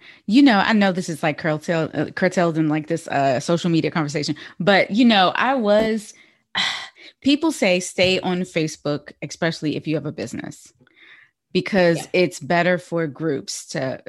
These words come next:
Speaker 1: to converse of all ages. So I was
Speaker 2: Mm-hmm.
Speaker 1: like, "All right, I'll, I'll keep it. I'll keep it." I'm not managing no groups on there. I just don't have, I can't add in anything else.
Speaker 2: No, I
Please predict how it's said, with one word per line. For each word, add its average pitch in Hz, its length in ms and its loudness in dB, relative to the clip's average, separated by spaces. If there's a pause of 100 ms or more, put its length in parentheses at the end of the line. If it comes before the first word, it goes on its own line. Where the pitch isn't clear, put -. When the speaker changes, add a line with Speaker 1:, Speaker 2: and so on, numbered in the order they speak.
Speaker 1:
to 170 140 -8
converse 156 560 -6
of 160 280 -8
all 156 200 0
ages. - 680 -10 (520)
So - 180 -10
I 226 180 -4
was 170 160 -2
Speaker 2:
Mm-hmm. 135 220 -4
Speaker 1:
like, 185 120 -4
"All 202 60 0
right, 156 300 -2
I'll, 180 280 -4 (140)
I'll 180 60 -6
keep - 320 -12
it. 117 180 -12 (260)
I'll 156 140 -14
keep 127 260 -10
it." - 200 -10 (400)
I'm 214 200 4
not 214 140 6
managing 196 420 4
no 160 120 2
groups 190 320 0
on 156 120 0
there. 143 160 -2
I 185 180 0
just 156 260 -8
don't 156 200 0
have, 156 160 -4
I 156 80 0
can't 156 260 0
add 147 140 0
in 135 120 0
anything 202 520 2
else. - 580 -6 (320)
Speaker 2:
No, 139 1120 -4
I 359 440 0